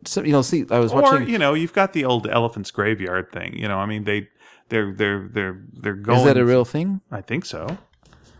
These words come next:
Speaker 1: Uh, I, I
Speaker 2: It's a
Speaker 1: don't know.
Speaker 2: weird thing to
Speaker 1: I'm just
Speaker 2: make
Speaker 1: thinking
Speaker 2: up.
Speaker 1: of, but what, I'm thinking of, like, I was watching a YouTube video or some Facebook video of a s-, of a raccoon climbing up the side of a building one time, and it was very high up.
Speaker 2: Yeah.
Speaker 1: And you're like, "What is that raccoon thinking of?" And then you think, "Well, he's probably not thinking of anything. It's just like, well,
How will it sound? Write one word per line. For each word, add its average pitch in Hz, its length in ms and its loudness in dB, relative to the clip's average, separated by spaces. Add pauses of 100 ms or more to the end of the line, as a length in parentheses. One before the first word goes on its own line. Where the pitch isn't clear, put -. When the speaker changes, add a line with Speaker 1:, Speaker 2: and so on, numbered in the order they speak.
(220)
Speaker 1:
Uh, 120 60 0
I, 104 200 4
I - 40 4
Speaker 2:
It's 73 80 -4
a 95 100 0
Speaker 1:
don't 95 140 0
know. 107 60 0
Speaker 2:
weird 110 220 -2
thing 104 180 -8
to 95 60 -2
Speaker 1:
I'm 175 80 4
just 226 160 4
Speaker 2:
make 269 120 6
Speaker 1:
thinking 202 180 4
Speaker 2:
up. 127 200 6
Speaker 1:
of, - 220 -12 (220)
but 139 120 0
what, - 200 -2
I'm 135 100 0
thinking 214 200 4
of, 139 80 4
like, 123 280 4
I 98 120 0
was 120 120 4
watching 143 280 2
a 95 300 4 (220)
YouTube 131 260 2
video 107 300 4
or 92 160 4
some 85 460 -6
Facebook 127 340 0
video 98 260 4
of 95 240 0
a 95 40 4
s-, - 380 -4
of 95 100 -6
a 92 100 -2
raccoon 101 460 2
climbing 113 320 0
up - 60 -4
the 95 60 -8
side 113 160 0
of 92 60 0
a 95 80 2
building 98 340 0
one 90 140 -8
time, - 240 -10
and - 80 -4
it 110 40 2
was 110 120 2
very 110 300 4
high 90 220 -4
up. - 280 -8 (140)
Speaker 2:
Yeah. 113 180 -8 (400)
Speaker 1:
And 107 80 2
you're 104 80 6
like, 98 100 6
"What 226 200 6
is 156 80 2
that 107 200 2
raccoon 123 320 0
thinking 202 280 0
of?" 98 120 0
And 113 80 4
then 117 80 2
you 110 80 0
think, 113 160 -2
"Well, 110 140 2
he's 98 80 2
probably 143 160 0
not 107 80 -4
thinking 113 140 2
of 127 40 4
anything. 117 240 2
It's 98 120 -4
just - 160 -4
like, 95 220 0
well, 113 380 0